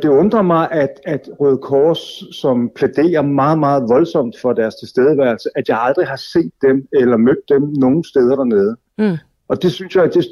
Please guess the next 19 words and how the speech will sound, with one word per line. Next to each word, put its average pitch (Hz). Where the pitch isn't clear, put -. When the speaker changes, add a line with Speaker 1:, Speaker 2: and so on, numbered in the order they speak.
Speaker 1:
det 180
undrer 170
mig 143
i 117
virkeligheden, 131
fordi 131
det -
harmonerer 139
meget 139
dårligt 131
med, 127
med 113
den 139
måde, 135
de, 143
øh, 113
de 123
laver 113
kampagne 120